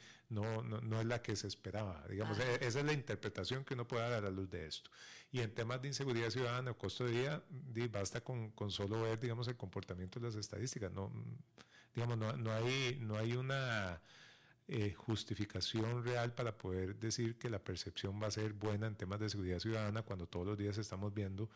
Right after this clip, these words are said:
Speaker 1: homicidios, asesinatos, este, que, y, y que se pueden llegar a normalizar, que ese es el problema, que eventualmente, eh, se llegue a, a, a ver, "Di, sí, ahora estamos en el orden de los ochocientos homicidios por año".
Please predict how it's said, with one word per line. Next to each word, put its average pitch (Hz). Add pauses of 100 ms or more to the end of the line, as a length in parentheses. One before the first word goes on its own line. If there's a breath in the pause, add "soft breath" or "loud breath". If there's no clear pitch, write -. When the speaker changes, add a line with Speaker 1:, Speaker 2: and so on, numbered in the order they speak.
(600 loud breath)
Speaker 1:
homicidios, 98
asesinatos, 101
este, 104
que, 120 (160)
y, 139
y 120
que 110
se 104
pueden 131
llegar 123
a 139
normalizar, 107
que -
ese 120
es 120
el 123
problema, 95 (480 loud breath)
que 117
eventualmente, 113
eh, 101
se 104
llegue 101
a, 123
a, -
a 104
ver, 113
"Di, 131
sí, 143
ahora 120
estamos 131
en 104
el 101
orden 113
de 127
los 113
ochocientos 113 (380 loud breath)
homicidios 117
por 101
año". 110